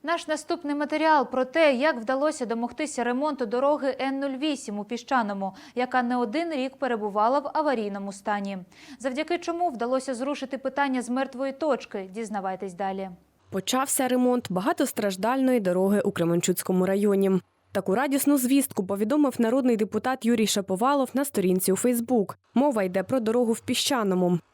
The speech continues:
Speaker 2: І ось тут сотні водіїв тихенько проронили сльозу щастя.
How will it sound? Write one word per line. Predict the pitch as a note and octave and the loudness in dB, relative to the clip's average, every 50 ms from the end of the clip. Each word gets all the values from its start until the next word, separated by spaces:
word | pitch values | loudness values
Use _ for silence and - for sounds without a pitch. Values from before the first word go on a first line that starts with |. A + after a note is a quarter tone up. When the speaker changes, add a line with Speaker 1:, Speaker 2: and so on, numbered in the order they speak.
| _ _ _ - | _ _ _ -2
Speaker 2:
І | - D4+ | 2 2
ось | C#4 A3 F#3 - - - | 4 4 2 0 -2 0
тут | - C#4+ D4+ D4 - - - | 2 2 2 2 -2 -6 -6
сотні | - - - G#3 C#4 D#4 - D4 D4 | -4 0 2 2 2 2 2 2 2
водіїв | C4 C#4 B3 B3 B3+ B3+ C4+ C4+ - | 2 2 2 4 4 4 4 2 0
тихенько | - - E4+ D4 - - G#3 G#3+ A#3+ C4 B3+ - C4 | 0 0 -2 -2 0 0 0 0 0 0 0 -2 -2
проронили | C4 C4 C4 A#3 G3+ F#3 F3+ F3+ G3 G3+ G3+ F3+ | 0 0 0 2 2 2 2 2 4 4 2 2
сльозу | - - - E3+ E3+ E3 F#3 F#3 | 2 2 2 2 2 4 2 2
щастя. | E3+ - - G3 F3+ F3+ - - - F3+ F3 F3 E3 | 2 2 0 0 0 0 -2 -2 -2 -2 0 0 -2